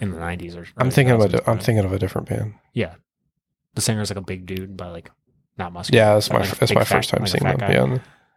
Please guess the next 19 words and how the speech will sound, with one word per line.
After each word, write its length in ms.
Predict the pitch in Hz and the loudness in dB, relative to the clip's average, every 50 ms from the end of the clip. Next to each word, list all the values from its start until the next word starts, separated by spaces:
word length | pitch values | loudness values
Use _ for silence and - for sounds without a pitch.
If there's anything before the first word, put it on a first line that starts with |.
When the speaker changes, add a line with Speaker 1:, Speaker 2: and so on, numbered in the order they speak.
| _ - | _ -6
Speaker 2:
Yeah. 60 | 107 | -4
Speaker 1:
Uh, 200 | 101 98 95 95 - _ - | -2 -2 -4 -4 -8 _ -4
Powerhouse, 720 | - 117 117 110 107 107 113 123 135 139 - - - - - - _ - | 0 2 4 4 4 4 2 0 0 -4 -6 -6 -8 -10 -16 -18 _ -6
old 420 | 110 104 104 104 101 98 98 101 - _ - - - | -4 -4 -2 -4 -4 -6 -10 -16 -20 _ -6 0 2
Speaker 2:
Yeah. 400 | 120 117 110 107 104 98 98 98 | 4 4 6 6 4 4 4 4
Speaker 1:
New 40 | 107 | 2
York. 260 | 98 101 110 - - - - - - - 135 | 2 -2 -6 -8 -10 -14 -16 -18 -20 -14 -8
Speaker 2:
That's 220 | - - 113 - - | -6 -6 -4 -4 -6
sick. 260 | - - - - - - - - _ _ _ | -6 -4 -4 -4 -6 -8 -16 -20 _ _ _
Speaker 1:
Mushmouth, 600 | - 107 101 90 - - 104 101 110 113 - - - - | -2 0 0 0 0 0 0 0 0 -2 -6 -10 -14 -12
more 260 | 98 95 95 98 104 110 | -10 -6 -2 -2 -2 0
old 260 | 107 104 104 107 104 | 0 0 2 2 0
New 160 | 104 104 104 | 0 0 0
York. 400 | 101 98 98 104 123 135 - - - _ _ - | 0 2 0 0 0 -2 -4 -10 -14 _ _ -4
Speaker 2:
Yeah. 300 | 151 - - 101 95 101 - - _ _ _ _ _ _ _ _ _ - | 0 2 4 4 4 4 2 0 _ _ _ _ _ _ _ _ _ -6
Speaker 1:
Uh, 280 | 104 104 98 95 92 92 | -4 -2 -2 -2 -4 -4
Pain 260 | - - 117 110 104 | 0 2 4 4 4
of 60 | 95 | 2
Truth. 500 | - - 113 120 139 160 - - - - | 0 2 2 2 2 0 -4 -8 -14 -16